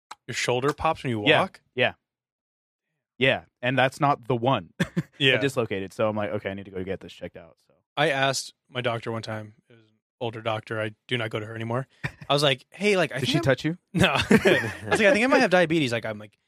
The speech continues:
Speaker 1: I'm, like, peeing a lot. I'm, like, always thirsty, like, bad circulation, like, all the, like, usual stuff, right?
Speaker 2: Uh-huh,
Speaker 1: I'm like,
Speaker 2: uh-huh.
Speaker 1: "I get, I get really sleepy if I don't have sugar,"
Speaker 2: Uh-huh.
Speaker 1: like, all these things. And she's like, "Nah, it's probably just diet." I was like, "You wanna test it?" She's like, "Nah, you're good."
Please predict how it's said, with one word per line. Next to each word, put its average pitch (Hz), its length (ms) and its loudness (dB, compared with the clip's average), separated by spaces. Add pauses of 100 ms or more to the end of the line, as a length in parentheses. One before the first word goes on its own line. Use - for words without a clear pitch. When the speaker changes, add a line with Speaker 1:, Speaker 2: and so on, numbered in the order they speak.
(240)
Speaker 1:
I'm, - 80 -20
like, - 100 -14
peeing 226 220 2
a 214 40 4
lot. 208 380 4 (400)
I'm, 135 140 2
like, 120 320 0
always 147 280 2
thirsty, 180 640 2 (120)
like, 113 160 -4 (100)
bad - 140 2
circulation, 170 480 0
like, 156 240 0
all 214 300 4
the, 202 80 2
like, 190 240 2
usual 143 280 2
stuff, 123 320 0
right? 117 200 2
Speaker 2:
Uh-huh, 110 160 -2
Speaker 1:
I'm 123 80 -4
like, 117 80 2
Speaker 2:
uh-huh. 120 80 -2
Speaker 1:
"I 120 40 -4
get, 117 280 -4
I 123 60 0
get 120 160 0
really 139 280 2
sleepy 139 320 0
if 123 80 -4
I 120 60 2
don't 110 160 -2
have 104 120 -8
sugar," 151 500 2
Speaker 2:
Uh-huh. 104 200 -4
Speaker 1:
like, 104 180 -6
all 143 120 2
these 143 160 0
things. 117 240 -2
And 107 100 -14
she's 117 160 -6
like, 107 160 -4 (180)
"Nah, 233 300 4
it's 214 100 -4
probably 196 200 2
just 127 120 -2
diet." 123 300 2
I - 20 -20 (520)
was 127 80 -2
like, 127 100 -2
"You 151 40 0
wanna 143 100 2
test 160 200 -2
it?" 196 80 -10
She's 180 80 -8
like, 131 220 -4
"Nah, 185 220 2
you're 117 180 -6
good." 98 180 -20